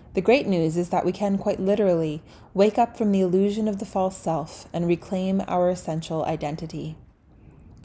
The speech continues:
We begin by acknowledging the always and already present presence of awareness.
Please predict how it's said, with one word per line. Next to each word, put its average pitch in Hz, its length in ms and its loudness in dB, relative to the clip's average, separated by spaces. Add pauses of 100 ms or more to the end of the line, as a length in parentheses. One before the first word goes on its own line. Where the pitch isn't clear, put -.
(460)
We 202 140 6
begin 247 340 4
by 285 160 6
acknowledging 180 920 2
the 175 140 -2
always 220 580 6
and 175 200 2
already 202 440 6
present 175 540 -2 (140)
presence 170 680 -4 (140)
of 160 100 -4
awareness. 165 720 -4